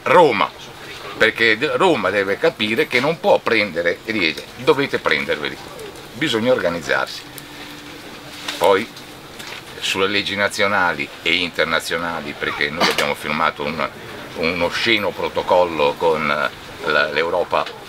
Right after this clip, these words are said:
virgolette, unita, chiuse virgolette, non mi sembra molto unita, ma questa è una mia idea personale, eh, per cui ce li dobbiamo tenere. E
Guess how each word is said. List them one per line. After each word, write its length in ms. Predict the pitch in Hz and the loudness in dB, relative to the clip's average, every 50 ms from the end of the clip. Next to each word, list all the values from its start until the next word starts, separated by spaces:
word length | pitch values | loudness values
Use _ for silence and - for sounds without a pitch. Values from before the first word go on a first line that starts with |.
| - - - | -14 -10 -4
virgolette, 560 | 71 80 85 78 82 80 87 80 - - 87 | -2 -2 0 2 2 4 4 4 2 2 -4
unita, 460 | 82 95 92 78 71 69 - 87 - - - - - - - - - | -4 -2 -2 -2 -2 -2 0 -2 -2 -2 -4 -12 -12 -12 -12 -10 -10
chiuse 280 | - 85 78 76 82 76 | -8 -6 -4 -2 -2 -2
virgolette, 640 | 71 73 71 76 76 80 95 85 76 - - 123 113 - - - - - - - - - - 247 - - - - - | -2 -2 -2 0 0 2 2 2 0 -2 -4 -6 -6 -6 -10 -16 -14 -14 -14 -14 -10 -8 -6 -6 -6 -6 -6 -6 -4
non 180 | - 82 78 80 | -2 -2 -2 -2
mi 100 | 95 90 | -2 -4
sembra 320 | - - 92 80 80 - | -2 0 0 0 0 -2
molto 320 | 78 90 107 107 - - 143 | -2 -2 -2 0 0 0 2
unita, 300 | 104 82 78 76 76 67 | 0 -2 -2 0 -2 -2
ma 140 | 76 80 | -2 -2
questa 300 | - 90 82 - - 82 | -4 -4 -6 -2 0 2
è 60 | 82 78 | 2 2
una 140 | 78 78 | 2 0
mia 160 | 76 85 82 76 | -2 0 0 -2
idea 240 | 76 76 82 73 | -2 0 0 -2
personale, 600 | - - 76 71 - - 170 170 131 113 117 131 - - - - - - - - - - - - - - - - - | 0 0 -4 -4 0 0 2 4 4 4 4 2 -4 -8 -14 -14 -14 -14 -14 -14 -14 -14 -16 -18 -16 -14 -12 -4 0
eh, 260 | 117 117 110 101 98 - | 2 2 4 2 0 -2
per 140 | - 147 127 | -4 -6 -4
cui 240 | - 90 107 113 120 - - - - | -4 -4 -2 -2 -2 -4 -10 -12 -4
ce 140 | - - 160 | -2 -2 -2
li 120 | 160 170 | -2 -2
dobbiamo 420 | 165 175 147 123 123 120 156 170 160 | -2 -2 -2 0 0 -2 -2 -2 -4
tenere. 360 | - 139 147 156 127 76 - - 226 233 226 - - - - - - - - - 208 220 247 247 214 226 220 - 226 220 - - - - - - | -4 -2 -2 0 0 -2 -2 -2 -4 -4 -6 -10 -10 -12 -14 -14 -14 -14 -14 -12 -10 -10 -10 -8 -8 -8 -8 -8 -8 -8 -8 -12 -12 -14 -12 -2
E 880 | - 101 107 107 104 101 101 98 98 95 92 92 90 90 90 92 95 | 0 2 2 4 4 2 2 2 2 2 2 2 2 2 2 2 0